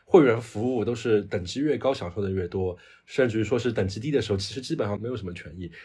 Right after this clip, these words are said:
那岂不是意味着这种情况下，如果我不是一个酒店集团的会员，那我就不应该在官网上面订？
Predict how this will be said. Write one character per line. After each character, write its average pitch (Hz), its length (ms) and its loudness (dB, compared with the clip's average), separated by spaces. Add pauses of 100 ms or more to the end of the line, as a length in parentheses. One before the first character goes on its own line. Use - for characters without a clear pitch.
(120)
那 175 100 4
岂 - 160 -4
不 107 100 -4
是 127 140 -4
意 147 140 -4
味 123 180 2
着 95 340 2 (440)
这 196 120 8
种 147 80 10
情 113 160 2
况 120 120 6
下， 120 80 4
如 127 100 6
果 165 100 6
我 107 120 6
不 113 100 -6
是 147 140 0
一 127 80 0
个 127 60 -2
酒 95 60 2
店 104 140 0
集 104 140 -10
团 92 120 -6
的 92 60 -4
会 104 160 2
员， 80 160 -2
那 123 80 -4
我 101 80 -2
就 92 80 -4
不 110 220 -8
应 95 160 -4
该 87 180 -8
在 90 100 -10
官 90 160 -8
网 78 80 -12
上 80 140 -16
面 80 100 -16
订？ - 140 -16